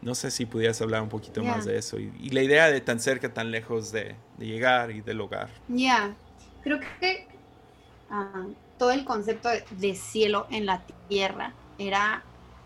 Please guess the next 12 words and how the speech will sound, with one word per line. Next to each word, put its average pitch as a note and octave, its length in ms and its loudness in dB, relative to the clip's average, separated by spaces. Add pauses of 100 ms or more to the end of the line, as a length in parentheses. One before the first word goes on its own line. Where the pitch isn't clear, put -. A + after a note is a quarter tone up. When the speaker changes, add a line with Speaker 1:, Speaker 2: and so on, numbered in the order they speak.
(180)
Speaker 2:
no B3 360 2
como D#4 520 4
cambiar G#3 840 2
teológicamente A3 1300 2 (640)
la, F#3+ 720 0
la G3+ 160 0
manera G3+ 400 2
de A3 120 0
ver G3+ 280 -4
el G#3 160 -8
cielo, G#3+ 460 0
pero, G#3 260 0